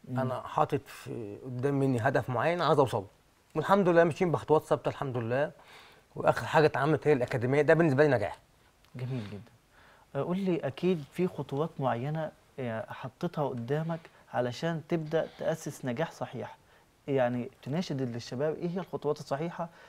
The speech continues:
Speaker 1: علشان يكبروا سواء في مجالك أو في المجالات اللي، آه، تقول لنجاح صحيح؟
Speaker 2: أول حاجة إن أنا أحب أعمل إيه؟ يعني أنا كفي مهنتي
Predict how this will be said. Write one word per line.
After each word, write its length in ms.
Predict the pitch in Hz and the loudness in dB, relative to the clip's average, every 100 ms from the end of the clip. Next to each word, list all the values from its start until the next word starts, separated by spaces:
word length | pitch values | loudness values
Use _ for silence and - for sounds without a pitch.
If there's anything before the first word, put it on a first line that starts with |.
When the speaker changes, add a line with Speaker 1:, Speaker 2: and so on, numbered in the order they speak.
| - - | -16 -4
Speaker 1:
علشان 300 | 123 120 170 | -4 -2 -2
يكبروا 340 | 135 131 143 | -2 0 0
سواء 260 | 123 143 165 | 0 -2 -2
في 120 | 156 | -2
مجالك 400 | 135 143 156 139 | -4 -2 -2 -2
أو 140 | 156 160 | -4 -4
في 100 | 139 | -4
المجالات 500 | 123 123 147 165 - | -4 0 0 0 -4
اللي، 440 | 151 151 151 151 - - _ - | -6 -2 -2 -4 -8 -20 _ -2
آه، 400 | 131 127 127 123 | 0 2 0 -2
تقول 400 | 143 139 165 170 | -4 0 2 2
لنجاح 380 | 131 120 147 - | 0 2 0 0
صحيح؟ 300 | 123 107 104 - - - - _ _ _ 107 95 - - | -8 -10 -12 -18 -20 -20 -20 _ _ _ -18 -18 -20 2
Speaker 2:
أول 180 | 175 170 | 4 6
حاجة 180 | 170 160 | 6 6
إن 80 | 165 | 6
أنا 120 | 156 | 6
أحب 240 | 160 135 | 4 2
أعمل 240 | 131 139 107 | 2 2 0
إيه؟ 120 | 92 _ _ _ _ | -4 _ _ _ _
يعني 180 | 113 120 | -2 0
أنا 100 | 139 | 0
كفي 260 | 127 110 123 | -2 -2 0
مهنتي 400 | 113 139 170 | 2 0 -2